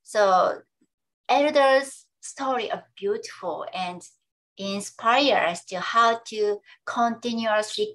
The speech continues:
keep the nature beauty and also the mind beauties. So this is a point. And next, so many prefecture, uh, try to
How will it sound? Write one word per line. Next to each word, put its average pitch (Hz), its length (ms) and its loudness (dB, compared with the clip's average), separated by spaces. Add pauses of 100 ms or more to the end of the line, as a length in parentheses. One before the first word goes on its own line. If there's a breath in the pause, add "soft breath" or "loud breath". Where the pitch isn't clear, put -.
(120)
keep 240 240 -6
the 208 80 -4
nature 202 480 -2
beauty 214 720 -4 (240 loud breath)
and 190 220 -6
also 196 420 2 (160)
the 180 60 -8
mind 190 480 -2
beauties. 170 560 -8 (400 soft breath)
So 185 340 -2
this 190 240 -4
is - 320 -10
a 160 520 -2 (260)
point. 240 560 -6 (1000)
And 196 300 -2
next, - 480 -2
so 196 340 0
many 311 300 0
prefecture, 190 720 -2 (240)
uh, 175 180 -6
try 220 360 2
to 185 300 -4